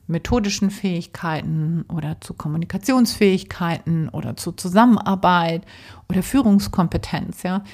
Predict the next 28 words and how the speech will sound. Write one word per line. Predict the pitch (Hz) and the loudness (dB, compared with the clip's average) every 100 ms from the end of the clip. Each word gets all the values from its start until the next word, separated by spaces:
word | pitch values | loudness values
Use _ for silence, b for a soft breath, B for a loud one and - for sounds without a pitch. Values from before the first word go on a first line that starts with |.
| B B B _ | B B B _
Da | - 208 233 208 - | 0 4 4 2 0
mal | 196 196 185 - - | 4 4 4 0 -2
aktiv | 220 - - 214 208 202 - | -2 -4 -2 2 2 0 -4
auf | 180 - | -6 -6
deine | - 170 170 175 | -6 -4 -2 -4
Führungskraft | - 185 175 - 175 - | -2 -2 -2 -6 -8 -6
zuzugehen, | 254 240 - 202 - 185 180 180 B B B B B B - _ _ _ _ _ | -10 -8 -6 -6 -2 2 2 0 B B B B B B -20 _ _ _ _ _
ist, | - 202 | -8 -2
glaube | 196 175 | 0 -2
ich, | - | 2
auch | 208 | 2
ein | 247 | 4
wichtiger | 220 240 214 202 | 2 0 2 4
Punkt, | - 220 208 208 - | 6 8 6 4 4
ne? | 220 226 - | 4 4 2
Also | 185 175 | 0 2
da | 180 - 202 | 0 0 -6
kommt | - 196 | -2 0
ja | 196 | 0
auch | 165 | -2
der | - 190 | -2 -2
Punkt | 202 185 - | 2 0 0
Eigeninitiative | 123 185 175 175 180 190 196 170 175 | -2 2 2 0 -2 -6 -6 -8 -6
wieder | 170 | -8
ganz | 165 170 - | -6 -8 -8
klar | - 180 170 - | -10 -6 -6 -4
zum | 170 | -8
Tragen, | - - 214 220 220 | -8 4 6 6 2